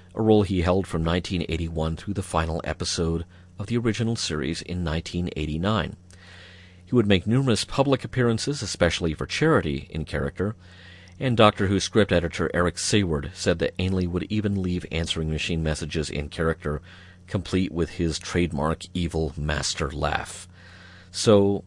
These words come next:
this is an actor who loved his role, and I have to give him full marks for that. Even knowing that it's him as Sir Gilles,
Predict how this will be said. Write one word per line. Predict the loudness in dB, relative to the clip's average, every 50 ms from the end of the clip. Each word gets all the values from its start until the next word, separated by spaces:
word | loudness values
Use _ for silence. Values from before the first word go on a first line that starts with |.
| -12 -20 -18 -10 -8
this | -2 2 4 4 4 4 2 0 -2 -2 -2 -4 -4 0 4
is | 6 6 6 6 4
an | 2 2
actor | 2 2 0 0 0 -2 -2 -2 -2
who | -4 -6
loved | -6 -4 -4 -4 -4 -4
his | -4 -6 -6 -2 -2
role, | -2 -2 0 -2
and | -2 -2
I | -2 0
have | 0 -2 -2 -4
to | -6
give | -6 -4 -4
him | -4 -6
full | -2 -2 -2 -2
marks | 0 -2 -4 -6 -6 -8 -6
for | -4 -2 -2
that. | -2 -2 -4 -6 -10 -16 -20 -20 -20 -20 -20 -20 -20 -20 -20 -14 -4
Even | -2 2 4 6 6
knowing | 8 8 8 8 6
that | 6 4
it's | 4 2 0 -4
him | -4 0 2 2 4 2
as | 2 0
Sir | 2 2 2 2
Gilles, | 2 2 4 4 4 4 2